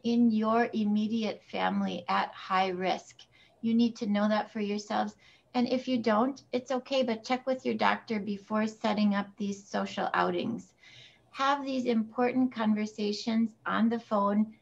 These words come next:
before you get together with people. Know if anyone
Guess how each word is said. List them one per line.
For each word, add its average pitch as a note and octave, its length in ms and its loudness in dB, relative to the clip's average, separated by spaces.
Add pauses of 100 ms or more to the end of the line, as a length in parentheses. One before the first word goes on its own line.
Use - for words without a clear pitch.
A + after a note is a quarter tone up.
(120)
before A3+ 420 -2
you A#3 180 2
get G#3 220 -6
together F#3+ 440 -2
with G3 240 -6
people. G3 520 -4 (320)
Know A3 460 6 (100)
if G#3+ 260 -4
anyone G#3+ 580 2